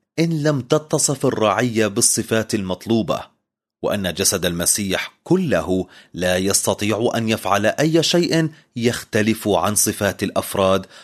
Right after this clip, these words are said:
وأن كل المسيحية لا تستطيع أن تمثل المسيح في العالم ما لم أتمثل أنا شخصيا به. ساعدني على أن أعرف يا رب،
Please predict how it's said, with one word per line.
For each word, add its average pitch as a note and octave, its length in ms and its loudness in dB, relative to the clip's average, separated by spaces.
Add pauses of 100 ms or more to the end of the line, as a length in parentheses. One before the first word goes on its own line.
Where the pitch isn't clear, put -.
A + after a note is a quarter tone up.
(120)
وأن A2 320 0
كل G#2 320 0
المسيحية F2+ 880 0 (220)
لا G2+ 220 2
تستطيع A#2+ 800 0
أن A#2+ 180 -2
تمثل A#2+ 480 2
المسيح G#2 600 0
في - 160 0
العالم G#2 600 2 (400)
ما A2 380 0
لم G#2+ 380 0
أتمثل A2 800 -2
أنا G#2+ 240 0
شخصيا F2 580 -2
به. - 400 -8 (1120)
ساعدني G2 880 0 (220)
على F#2 240 0
أن G2 300 -2
أعرف F2 440 -2
يا E2+ 140 2
رب، G#2+ 260 0